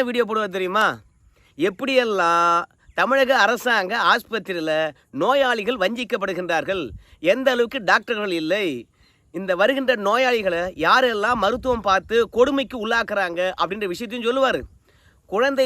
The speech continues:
பிறப்பும் கர்ப்பிணிகள் இறப்பும் எந்த அளவுக்கு அதிகரித்திருக்குது அப்படின்னு சொல்லுவாரு. அதையெல்லாம் தாண்டி விஷக்கடிக்கான மருந்து இல்ல தமிழகத்துல அப்படின்னு சொல்லுவாரு. அதையெல்லாம் தாண்டி உங்க எல்லாருக்கும் தெரியும்,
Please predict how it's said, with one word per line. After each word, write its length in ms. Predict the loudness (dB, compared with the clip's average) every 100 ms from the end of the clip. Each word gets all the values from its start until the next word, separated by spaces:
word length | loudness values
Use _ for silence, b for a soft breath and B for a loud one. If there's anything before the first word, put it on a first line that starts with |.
| 0
பிறப்பும் 560 | -2 -2 -2 -2 0 -2 -4 -2
கர்ப்பிணிகள் 460 | -2 0 -2 -2 -2 -2
இறப்பும் 500 | 2 4 2 -2 -2 -2 -4
எந்த 140 | -2 0
அளவுக்கு 260 | 0 2 0
அதிகரித்திருக்குது 600 | -2 -6 -8 -8 -6 -6 -4 -6
அப்படின்னு 300 | -6 -8 -2
சொல்லுவாரு. 340 | 0 2 0 0 -8 b b b
அதையெல்லாம் 540 | -2 -2 0 2 2 4
தாண்டி 440 | 4 4 4 -2 -2 -6 B B -6
விஷக்கடிக்கான 760 | -4 -2 0 -2 0 -2 -2 0
மருந்து 360 | 2 2 0 -4
இல்ல 120 | 0 4 2 2
தமிழகத்துல 500 | 0 0 -2 -4 -2 0 -2 -2
அப்படின்னு 320 | -4 -4 -2 -2
சொல்லுவாரு. 380 | 2 2 2 -4 _ _ _ -10
அதையெல்லாம் 580 | -4 -2 0 4 4 2 2
தாண்டி 460 | 4 6 4 -2 -2 -4 -8
உங்க 160 | -6 -2
எல்லாருக்கும் 460 | -2 -2 -2 -4 -4
தெரியும், 380 | -4 -6 -6